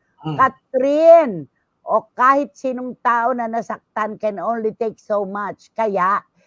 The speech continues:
Speaker 2: it's only a matter of time at lalabas din ang katotohanan."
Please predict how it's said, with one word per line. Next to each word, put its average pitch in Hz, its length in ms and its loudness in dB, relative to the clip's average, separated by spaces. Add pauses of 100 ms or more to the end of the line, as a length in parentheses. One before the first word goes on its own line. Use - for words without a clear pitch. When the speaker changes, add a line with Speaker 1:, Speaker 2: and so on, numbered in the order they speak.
(200)
Speaker 2:
it's - 260 -6
only 247 260 0
a 254 140 2
matter 233 400 -2
of 185 320 -6
time 208 400 -6
at 151 140 -12
lalabas 208 520 -4
din 240 240 -2
ang 196 140 -10
katotohanan." 175 1040 -6